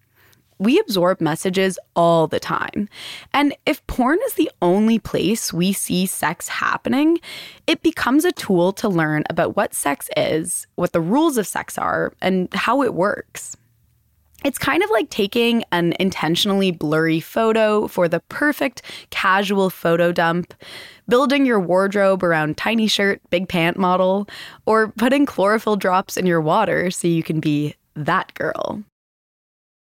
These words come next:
In psychology, this is called sexual script theory. Basically, this is the theory that what we see and hear around us,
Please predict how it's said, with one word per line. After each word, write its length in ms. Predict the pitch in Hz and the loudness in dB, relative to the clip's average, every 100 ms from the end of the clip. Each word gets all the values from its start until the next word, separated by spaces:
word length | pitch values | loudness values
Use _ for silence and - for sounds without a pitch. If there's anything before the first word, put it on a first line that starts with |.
| _ | _
In 140 | 254 | 0
psychology, 800 | 320 392 - 180 156 160 160 156 - | 2 0 0 0 2 0 0 0 0
this 280 | 170 262 - | -2 -4 -2
is 140 | - | -4
called 320 | - 170 165 | -2 0 0
sexual 400 | - 208 240 269 | -2 -4 -2 -2
script 520 | 254 - - 262 - - | -2 -4 -4 -4 -4 -6
theory. 520 | 147 - - - - _ _ - - - - | -6 -4 -6 -10 -14 _ _ -20 -20 -20 -8
Basically, 720 | - 392 - 214 - 160 160 160 | 0 0 2 -2 0 2 2 0
this 300 | 190 269 - | 0 -2 0
is 100 | 359 | -2
the 120 | - 285 | -2 -2
theory 480 | 180 160 160 160 - | 0 2 2 0 0
that 220 | 175 - | -2 0
what 140 | 208 | 0
we 120 | 196 190 | 0 -2
see 480 | - - 269 294 - | -4 -2 2 2 2
and 140 | 220 | -2
hear 340 | 196 - 175 156 | -2 -2 0 2
around 380 | 180 208 214 185 | 0 0 0 -2
us, 420 | - - - | -4 -6 -8